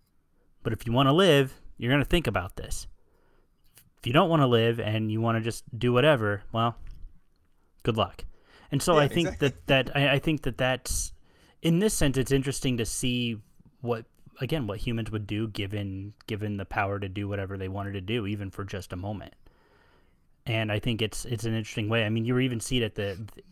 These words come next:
Speaker 1: within the pages of the comics, just the first couple, or the first couple, or the first half of this series, I guess.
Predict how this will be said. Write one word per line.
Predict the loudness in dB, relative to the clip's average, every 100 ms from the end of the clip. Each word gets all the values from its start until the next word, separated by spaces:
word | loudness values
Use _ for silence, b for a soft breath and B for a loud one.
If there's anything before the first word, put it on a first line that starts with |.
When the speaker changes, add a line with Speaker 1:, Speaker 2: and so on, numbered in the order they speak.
| -20 -8
Speaker 1:
within | -4 0 0
the | 0
pages | 0 -2 -2
of | -6
the | -6
comics, | -4 -4 -4 -8
just | -8
the | -8
first | -8 -8 -4
couple, | -4 -4 -6 -8 b b b b b b _ _ -6
or | -4
the | -4
first | -2 -4 -2
couple, | -4 -2 -4 -2
or | -2
the | -2
first | -4 -6
half | -2 -2 -4
of | -6
this | -8
series, | -6 -6 -4 -6
I | -8
guess. | -10 -10 -12